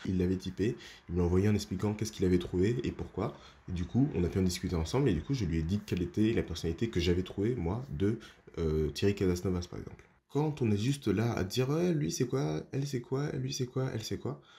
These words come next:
en fait, on est vraiment juste en train de prendre, en fait. On est juste en train de prendre,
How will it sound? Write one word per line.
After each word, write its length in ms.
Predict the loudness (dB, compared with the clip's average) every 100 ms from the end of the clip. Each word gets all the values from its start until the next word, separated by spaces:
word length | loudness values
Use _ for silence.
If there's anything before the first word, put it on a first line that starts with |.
| -16
en 60 | -2
fait, 240 | -2 -2 0
on 160 | 2
est 60 | 2
vraiment 360 | 2 2 0 -4 _ _ _
juste 220 | -4 0
en 80 | 0
train 160 | 2 0
de 80 | -2
prendre, 360 | -2 0 0
en 80 | -2
fait. 220 | -6 -6
On 40 | -4
est 40 |
juste 140 | -4
en 60 | -6
train 160 | -4 -2
de 80 |
prendre, 420 | -2 -2 -2 -2